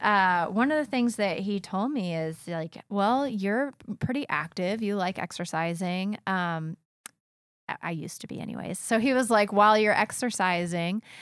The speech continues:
uh, say that I'm grateful for this." You know, I was doing kickboxing, and he was like, "When you punch the bag, say, 'I'm grateful for this hand that allows me to do this activity. I'm grateful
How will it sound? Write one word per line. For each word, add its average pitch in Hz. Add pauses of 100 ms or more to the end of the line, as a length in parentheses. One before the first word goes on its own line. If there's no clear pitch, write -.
(240)
uh, 175 (480)
say 196 (540)
that 196
I'm 196
grateful 185
for 185
this." 180
You 185
know, 156
I 165
was 180
doing 175
kickboxing, 160
and 175
he 180
was 160
like, 165
"When 165
you 170
punch 185
the 196
bag, 190
say, 170
'I'm 190
grateful 180
for 180
this 170
hand 170
that 165
allows 165
me 165
to 160
do 160
this 156
activity. 165
I'm 170
grateful 160